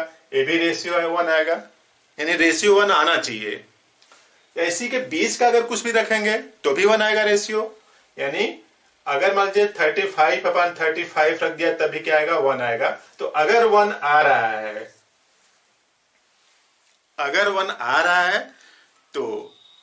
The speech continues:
इसका मतलब ये नहीं कि आप एकदम healthy हैं। range में value होनी चाहिए, ये सबसे खास बात है।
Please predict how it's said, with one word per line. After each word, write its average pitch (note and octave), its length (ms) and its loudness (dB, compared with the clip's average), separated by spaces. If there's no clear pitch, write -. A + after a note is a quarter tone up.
इसका - 240 -2
मतलब G#3 340 0
ये F#3 140 4
नहीं A#3+ 180 2
कि B3+ 160 -6
आप G3+ 300 2
एकदम F3 260 -2
healthy C3+ 360 0
हैं। G#2+ 460 -8
range F#3+ 380 -2
में G#3 100 0
value E3+ 280 2
होनी E3 220 -4
चाहिए, F#3+ 200 -4
ये F#3+ 140 2
सबसे D#3+ 300 -2
खास - 320 -4
बात - 220 -10
है। A2 200 -14